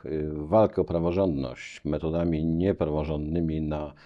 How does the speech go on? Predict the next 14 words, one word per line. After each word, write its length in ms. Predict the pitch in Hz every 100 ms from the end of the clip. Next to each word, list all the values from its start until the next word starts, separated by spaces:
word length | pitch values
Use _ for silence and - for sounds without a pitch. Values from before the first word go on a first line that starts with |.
| -
rympał, 440 | 85 90 - 85 87
mamy 220 | 87 90
do 100 | 85
czynienia 560 | - 85 85 90 92 87
z, 280 | - - -
y, 380 | 73 85 80
z, 480 | 76 78 85 80 80
w, 340 | - 80 80 80 - - -
czymś, 280 | - 98 -
co 100 | 92
chyba 420 | 104 90 90 90
w, 120 | - -
w, 1040 | 82 85 82 82 80 80 80 78 67
je-, 100 | 78